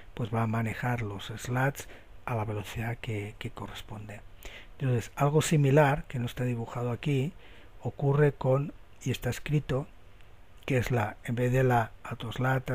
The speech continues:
tal power transfer unit, es landing gear transfer unit, es para las, la, el tren. En el caso de que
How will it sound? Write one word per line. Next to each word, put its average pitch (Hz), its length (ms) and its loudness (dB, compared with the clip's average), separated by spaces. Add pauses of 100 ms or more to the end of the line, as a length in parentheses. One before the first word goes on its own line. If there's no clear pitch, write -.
tal 127 220 0
power 123 280 -4
transfer 135 400 -4 (100)
unit, 156 300 2
es 127 300 0
landing 131 580 2 (400)
gear 127 460 0 (260)
transfer 123 560 -2 (140)
unit, 110 260 -2 (160)
es - 120 -12
para 123 260 -2
las, 107 420 -4 (100)
la, 113 160 -6
el 110 140 -8 (100)
tren. 113 360 -2 (960)
En 127 100 -2
el 117 120 0
caso 135 380 4
de 123 240 2
que 107 280 -2